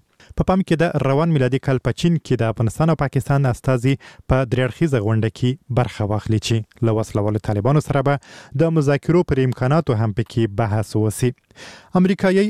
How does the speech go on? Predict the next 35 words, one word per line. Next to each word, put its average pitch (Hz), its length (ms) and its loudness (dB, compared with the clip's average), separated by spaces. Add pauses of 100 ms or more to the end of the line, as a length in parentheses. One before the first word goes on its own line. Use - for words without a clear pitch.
(200)
آنلاین 175 320 2
خپرونې 143 640 0
ډیلی 139 200 0 (120)
کالر 160 400 0
په 104 100 -6
خپله 117 320 -2
یوه 110 240 0 (160)
تازه 110 300 0
لیکنه 165 340 -2
کې 156 260 2
د 135 160 -2
چین 156 240 2
او 131 140 -2
پاکستان 120 480 -2
پر 101 160 -2
ځای 156 180 2
د - 420 -4
افغانستان 156 440 0
د 135 100 -4
بل 175 240 0
ګاونډي 113 480 0
هیواد 107 340 -2 (160)
ایران 147 280 2
په 127 120 -2
باب 117 180 -2
لیکنه 117 300 -2
خپره 110 260 -2
کړې 113 240 0
چې - 520 -4
سرلیک 131 420 0
یې 107 140 0
دی. 113 180 -4 (360)
ایران 170 220 2
هڅه 151 320 -2
کوي 147 140 2